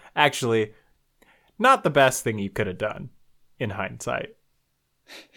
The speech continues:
Speaker 2: In, in hindsight, sure.
Speaker 1: But, um, yeah, yeah. But it felt very Shallan, right? It felt very, you know, she wants to help people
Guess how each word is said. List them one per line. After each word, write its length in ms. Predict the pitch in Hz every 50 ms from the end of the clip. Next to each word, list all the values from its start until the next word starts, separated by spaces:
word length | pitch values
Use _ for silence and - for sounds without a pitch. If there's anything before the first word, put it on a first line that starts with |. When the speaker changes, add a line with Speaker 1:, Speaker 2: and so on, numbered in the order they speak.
| - - _ _ _ _ _ _ _ _ _ _ _ _
Speaker 2:
In, 220 | - 143 170 175 -
in 140 | 151 151 143
hindsight, 580 | 131 135 135 127 117 113 - 135 123 - -
sure. 280 | - - - - - - - _ _ _ _ _ _ _ _ _ _ _ _ _ _
Speaker 1:
But, 320 | - - - - - - _ _ _ _ _
um, 480 | 123 120 113 107 101 95 92 92 95 101 _ _ _ _ _ _ _ _ _ - - - _ _ _ _ _ _ _ _ _ _ _ _ _ _ _ _ _ _ _ _ -
yeah, 380 | 113 117 120 117 113 110 107 - - _ _ _ _ _ _
yeah. 380 | - 117 110 107 104 104 101 104 - _ _ _
But 120 | - 170 185
it 80 | 196
felt 280 | 180 - 247 262 240 190
very 260 | 170 175 175 170 151 139
Shallan, 760 | - - - - - 131 113 110 110 104 95 90 - - - - _ _ _
right? 260 | - 107 107 110 104
It 140 | 104 - -
felt 300 | - - 147 143 135 117
very, 600 | 123 123 113 113 110 110 104 104 104 101 101 - _ _ _ _ _ _ _ _ _ _ _ _
you 120 | - 117
know, 140 | 101 90 92
she 180 | - - - 107
wants 320 | 101 101 104 104 101 -
to 100 | - 104
help 280 | 95 98 98 90 87 -
people 580 | - 98 90 87 - 92 92 90 90 87 -